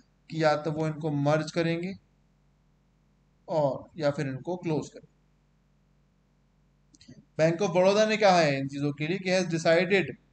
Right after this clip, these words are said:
to merge and close down two sixty-eight branches in semi-urban and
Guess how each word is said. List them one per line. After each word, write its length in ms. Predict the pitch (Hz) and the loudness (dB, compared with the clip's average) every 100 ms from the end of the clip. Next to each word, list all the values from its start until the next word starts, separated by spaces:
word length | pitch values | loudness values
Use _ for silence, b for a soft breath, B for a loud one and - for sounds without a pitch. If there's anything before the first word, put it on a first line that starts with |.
| _ _ - | _ _ -6
to 100 | 185 170 160 | -2 0 4
merge 360 | 190 220 214 | 8 8 6
and 200 | 202 202 196 | 4 2 0
close 340 | 196 196 180 180 - _ _ _ | 0 2 2 0 -10 _ _ _
down 320 | 156 170 190 185 - | 2 4 2 -2 -4
two 180 | 214 226 | -4 -4
sixty-eight 840 | - 196 - - 202 180 170 185 165 | -4 -8 -12 -10 -8 -2 0 -2 -2
branches 580 | 147 147 147 147 165 160 | 0 0 0 -2 -6 -4
in 160 | 160 151 | -4 -4
semi-urban 720 | 151 147 147 143 135 147 147 | -4 -2 0 -2 -2 -4 -2
and 180 | 151 | -4